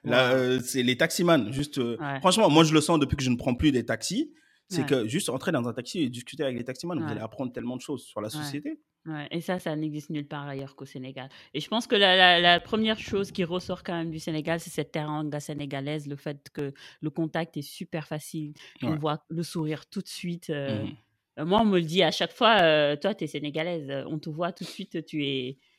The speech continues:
Speaker 2: shiny, on
Speaker 1: Mhm.
Speaker 2: voit tout de suite ton sourire, quoi qu'il en soit. » Et je pense que voilà, c'est, c'est hyper culturel et
Speaker 1: Non, mais c'est vrai.
Speaker 2: Et
Speaker 1: Quoi qu'on
Speaker 2: ça me
Speaker 1: dise,
Speaker 2: complète.
Speaker 1: quoi qu'on dise, le contact avec les gens est hyper facile au Sénégal. Voilà.
Speaker 2: Mm.
Speaker 1: C'est,
Speaker 2: Mm.
Speaker 1: euh, parce qu'il y a beaucoup de critiques de la teranga.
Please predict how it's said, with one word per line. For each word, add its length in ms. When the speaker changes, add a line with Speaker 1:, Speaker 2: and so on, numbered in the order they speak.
Speaker 2:
shiny, 960
on 60
Speaker 1:
Mhm. 60
Speaker 2:
voit 120
tout 120
de 40
suite 180
ton 140
sourire, 480
quoi 160
qu'il 180
en 100
soit. » 340
Et 180
je 80
pense 200
que 80
voilà, 240
c'est, 180
c'est 260
hyper 300
culturel 600
et 340
Speaker 1:
Non, 60
mais 80
c'est 120
vrai. 180
Speaker 2:
Et 160
Speaker 1:
Quoi 140
qu'on 120
Speaker 2:
ça 60
me 40
Speaker 1:
dise, 300
Speaker 2:
complète. 160
Speaker 1:
quoi 160
qu'on 160
dise, 420
le 140
contact 520
avec 220
les 120
gens 260
est 60
hyper 240
facile 300
au 60
Sénégal. 400
Voilà. 200
Speaker 2:
Mm. 100
Speaker 1:
C'est, 260
Speaker 2:
Mm. 40
Speaker 1:
euh, 220
parce 140
qu'il 100
y 20
a 60
beaucoup 240
de 80
critiques 400
de 60
la 120
teranga. 640